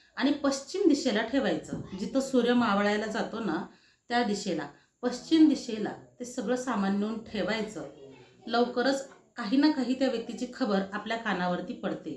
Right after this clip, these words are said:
काही ना काही फोन येतो किंवा काही ना काही असं घडतंच का मग ती व्यक्ती रिटर्न येते, ती व्यक्ती कुठे आहे ते समजतं, काही ना काही हालचाल ही होतेच.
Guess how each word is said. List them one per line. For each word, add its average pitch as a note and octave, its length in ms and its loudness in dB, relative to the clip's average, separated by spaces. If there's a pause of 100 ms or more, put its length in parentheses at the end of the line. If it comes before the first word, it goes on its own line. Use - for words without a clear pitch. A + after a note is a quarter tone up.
(500)
काही C4+ 140 4
ना D4+ 100 8
काही D#4 160 4
फोन C#4 280 4
येतो G3 340 0
किंवा C4+ 240 0
काही B3 260 0
ना D4+ 100 8
काही E4+ 200 6
असं D#4 220 2
घडतंच A#3+ 640 0 (760)
का A3 100 -4
मग C#4+ 380 2
ती - 160 -8
व्यक्ती G#3 320 0
रिटर्न G#3+ 300 -2
येते, G3+ 300 -2
ती A#3 60 -8
व्यक्ती A3+ 220 -4
कुठे B3+ 300 0
आहे G#3 360 4 (100)
ते B3 180 2
समजतं, G#3 420 -4
काही A3 280 -6
ना A#3+ 160 -2
काही A#3+ 160 -2
हालचाल G3 460 -4
ही A3 280 -8
होतेच. - 540 -10